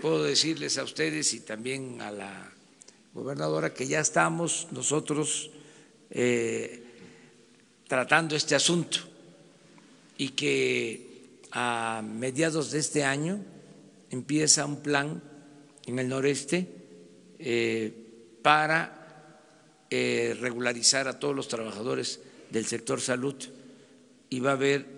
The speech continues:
eh, apoyo financiero, apoyo presupuestal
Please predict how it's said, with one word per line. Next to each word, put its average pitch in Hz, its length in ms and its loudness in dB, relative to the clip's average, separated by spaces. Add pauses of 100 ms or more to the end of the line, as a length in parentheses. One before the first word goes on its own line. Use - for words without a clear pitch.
(300)
eh, 113 300 -2
apoyo 135 540 2
financiero, 123 840 -2 (540)
apoyo 143 360 2
presupuestal 113 720 -2